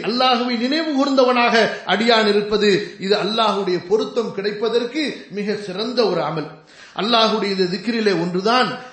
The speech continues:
அடியான் அல்லாஹ்விற்கு அல்ஹம்துலில்லாஹ் என்று சொல்லி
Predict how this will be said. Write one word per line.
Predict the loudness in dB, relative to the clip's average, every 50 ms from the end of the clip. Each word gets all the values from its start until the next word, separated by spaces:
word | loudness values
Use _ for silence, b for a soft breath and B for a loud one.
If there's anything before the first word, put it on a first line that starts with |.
| B B
அடியான் | -6 -4 -2 0 2 2 2 2 0 0 -4 -8 -12 -16 -16 -12
அல்லாஹ்விற்கு | -10 -6 -4 -2 0 0 0 0 -2 -2 -4 -6 -6 -4 -2 -2 -2
அல்ஹம்துலில்லாஹ் | -2 -4 -6 -6 -8 -8 -6 -6 -6 -4 -4 -4 -4 -4 -2 -2 -2 -2 -2
என்று | -4 -6 -8 -8 -6
சொல்லி | -4 -2 0 4 4 6